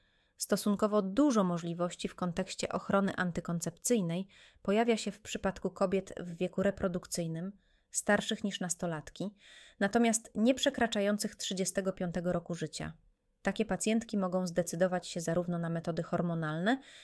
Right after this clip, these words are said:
jak i metody chemiczne, mechaniczne, chirurgiczne oraz naturalne, pod warunkiem braku przeciwwskazań zdrowotnych. Niemniej szczególną ostrożność należy zachować w sytuacji, w której kobieta rozważa antykoncepcję chirurgiczną.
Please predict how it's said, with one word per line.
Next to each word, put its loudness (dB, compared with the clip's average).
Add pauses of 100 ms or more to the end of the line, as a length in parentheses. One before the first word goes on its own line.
(120)
jak 0
i -2
metody 0
chemiczne, -4 (440)
mechaniczne, 0
chirurgiczne -2
oraz -4
naturalne, 0 (380)
pod 2
warunkiem 4
braku 6
przeciwwskazań -4
zdrowotnych. -6 (720)
Niemniej 0 (120)
szczególną 2
ostrożność 2
należy 2
zachować -4 (280)
w -12
sytuacji, 0
w -6
której 0
kobieta 2
rozważa 2
antykoncepcję 2
chirurgiczną. -4